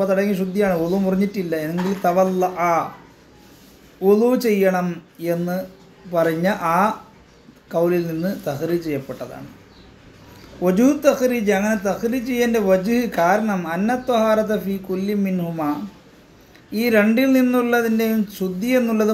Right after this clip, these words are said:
മുറക്കബത്തു മിൻ അസ്ലിം വ ബദലിൻ, ഒരു അടിസ്ഥാനത്തിൽ നിന്നും ഒരു പ്രതിവിധിയിൽ നിന്നും അസ്ലും പകരമാക്കൽ അതിൽ നിന്ന് മുറക്കബാക്കിയതാണല്ലോ. അതുകൊണ്ടാണ് അങ്ങനെ മുറ-, ഇത് തഖ്രീജ് ചെയ്തത്. അങ്ങനെ ആകുമ്പോൾ വഖദ ബത്തറൽ അസ്ലു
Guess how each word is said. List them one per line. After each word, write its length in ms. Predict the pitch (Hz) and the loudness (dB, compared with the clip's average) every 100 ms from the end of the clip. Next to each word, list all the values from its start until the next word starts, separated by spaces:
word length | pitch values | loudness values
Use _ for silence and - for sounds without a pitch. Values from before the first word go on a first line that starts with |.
| 202 | 2
മുറക്കബത്തു 600 | 185 185 190 233 226 226 220 | 2 2 0 -2 -2 -2 0
മിൻ 100 | 202 185 | 0 0
അസ്ലിം 340 | 170 202 208 202 | -4 -6 -4 -2
വ 40 | 180 | -2
ബദലിൻ, 380 | 160 143 135 117 - - - - - - - - - - 143 | -2 -4 -6 -8 -12 -20 -20 -20 -18 -20 -20 -20 -20 -14 -6
ഒരു 140 | 151 190 180 | 0 2 2
അടിസ്ഥാനത്തിൽ 680 | 208 180 233 226 226 262 226 | 2 0 0 0 -2 -4 -4
നിന്നും 160 | 233 233 | -2 -2
ഒരു 100 | 220 208 | -2 -2
പ്രതിവിധിയിൽ 560 | 202 196 214 220 226 220 | -2 0 -2 -2 0 0
നിന്നും 300 | 214 214 196 160 - - - - - - 175 | 2 2 0 -6 -12 -20 -20 -20 -20 -10 -8
അസ്ലും 360 | - 226 240 233 | -6 -2 0 2
പകരമാക്കൽ 600 | 214 214 226 214 202 202 185 | 2 4 2 2 0 0 0
അതിൽ 100 | 190 208 | 0 0
നിന്ന് 140 | 202 190 | 0 0
മുറക്കബാക്കിയതാണല്ലോ. 920 | 180 202 185 180 170 147 139 113 107 - - - - - - - - - - 185 | 0 0 0 0 -2 -2 -4 -6 -14 -20 -20 -20 -20 -20 -20 -20 -20 -20 -8 0
അതുകൊണ്ടാണ് 440 | 196 190 180 180 | 2 4 2 2
അങ്ങനെ 180 | 175 170 156 | 0 -2 -4
മുറ-, 160 | 165 170 | -4 -2
ഇത് 120 | 160 151 156 - | 2 2 0 -4
തഖ്രീജ് 380 | 147 170 165 143 | -6 -4 -6 -6
ചെയ്തത്. 300 | 127 123 131 123 - - - - - - - - - - | -8 -8 -8 -8 -12 -20 -20 -20 -20 -20 -20 -20 -12 -2
അങ്ങനെ 200 | 214 240 | 2 4
ആകുമ്പോൾ 280 | 240 240 240 233 | 4 4 2 4
വഖദ 260 | 226 226 226 220 196 | 2 2 2 2 2
ബത്തറൽ 400 | 190 220 226 226 190 | 2 2 0 0 0
അസ്ലു 300 | 180 220 | -2 -4